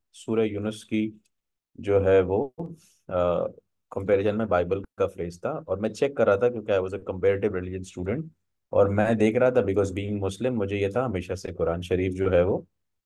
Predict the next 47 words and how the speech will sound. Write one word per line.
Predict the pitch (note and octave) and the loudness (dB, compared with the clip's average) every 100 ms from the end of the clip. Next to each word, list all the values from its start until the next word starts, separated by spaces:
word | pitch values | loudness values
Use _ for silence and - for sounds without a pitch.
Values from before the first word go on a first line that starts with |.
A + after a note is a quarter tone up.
| _ | _
हमारी | F2 F2 F2+ | -4 -2 -2
किताब | F#2 F#2 F#2 F#2 | -4 2 2 4
रही | F#2+ A2+ | 2 2
है, | B2 | -6
and | - G2 | -8 -2
that's | F2+ F2+ - | -2 -2 -6
the | G#2 | 2
best | - C4 | 4 4
किताब। | - C3+ A#2+ | -2 2 2
उसमें | G#2+ - - G2+ | 0 -8 -8 -6
भी | A2+ | -2
मेरा | A2+ A2+ | 2 4
ईगो | A2 G2+ A2+ | 2 0 4
आ | A2 | 6
रहा | G#2+ | 6
था, | G#2+ G#2+ | 4 0
लेकिन | G#2 G2+ | -2 -4
as | G2 | -4
a | G2+ | -6
science | - G#2 A#2+ C3+ - - _ _ _ _ _ | -6 -4 -4 -8 -12 -20 _ _ _ _ _
या | G2 | 2
as | G2 | 2
a | G#2 G#2 | 2 0
scientist | G2+ G#2+ C3 A#2+ | 0 0 -2 -2
behind | G2 F#2+ G2 | -4 -4 -6
both, | F2+ G2+ A2+ | -4 -4 -4
मैं | - B2+ | -6 -2
दोनों | A#2+ C#3 | -2 -2
को | D3+ | -2
स्टडी | - - A2+ A2 | 0 0 0 0
कर | F2 | -2
रहा | E2 | -2
था। | F#2 | -4
तो | G2 | -6
खुदा | - G#2 A#2 | -6 0 2
का | C#3 | 0
तरीका | C#3 G#2+ A2 C3+ | -2 -2 0 -2
मैंने | A#2 G2+ | -2 -6
समझा। | - E2+ F#2+ F3 - _ _ _ _ - | -10 -8 -2 -2 -4 _ _ _ _ 2
बाइबल | G2 A#2 D3+ | 4 4 4
में | E3+ E3 | 2 4
खुदा | D#3 C#3+ | 4 6
बहुत | C3+ D3 | 4 2
डिटेल | C3+ A2 A#2 A#2 | -2 -4 -2 -2
में | A2 | -2
बताता | F2+ D#2+ D2+ | -4 -6 -8
है, | C#2+ | -10